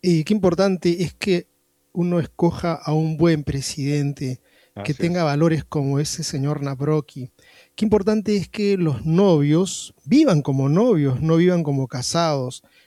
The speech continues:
Speaker 1: que se conozcan profundamente, pero sobre todo que conozcan la fe. El matrimonio es algo amado por Dios. La familia es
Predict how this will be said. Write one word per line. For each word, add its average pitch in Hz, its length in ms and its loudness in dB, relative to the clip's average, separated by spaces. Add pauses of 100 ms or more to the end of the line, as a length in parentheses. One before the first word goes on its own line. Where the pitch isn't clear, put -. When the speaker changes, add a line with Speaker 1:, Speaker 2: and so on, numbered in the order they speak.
(100)
Speaker 1:
que 165 120 -4
se 147 140 -6
conozcan 170 480 -2
profundamente, 160 840 -2
pero 160 200 0
sobre 139 260 -2
todo 202 300 -2
que 170 140 -6
conozcan 156 540 -4
la 127 120 -6
fe. 175 420 0 (840)
El 135 120 -8
matrimonio 156 800 0
es - 200 -6
algo 170 300 -2
amado 165 380 0
por 135 300 -2
Dios. 175 560 0 (160)
La 147 80 -6
familia 190 400 0
es - 260 -4